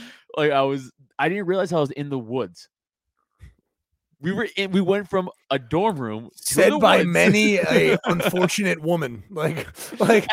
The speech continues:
Speaker 1: <laughs>
Speaker 2: many an unfortunate woman's like, "I didn't know I was in trouble till I was in the woods." And then I was like,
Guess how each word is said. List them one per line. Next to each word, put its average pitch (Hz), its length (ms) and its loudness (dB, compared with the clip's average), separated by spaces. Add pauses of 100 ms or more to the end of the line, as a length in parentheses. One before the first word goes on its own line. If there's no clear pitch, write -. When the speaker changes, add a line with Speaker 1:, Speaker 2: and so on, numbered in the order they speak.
(140)
Speaker 1:
<laughs> - 160 -12
Speaker 2:
many 247 340 4
an 262 80 4
unfortunate 233 520 0
woman's 208 280 2
like, 175 160 -2
"I 185 120 4
didn't 247 160 -2
know 220 120 4
I 202 80 6
was 185 120 -2
in 175 100 -6
trouble 165 340 2
till 143 120 -10
I 143 100 -4
was 143 160 -8
in 160 80 -8
the 147 100 -6
woods." 151 500 -6
And 139 180 -12
then 175 140 -4
I 170 40 -4
was 151 140 -12
like, 147 280 -10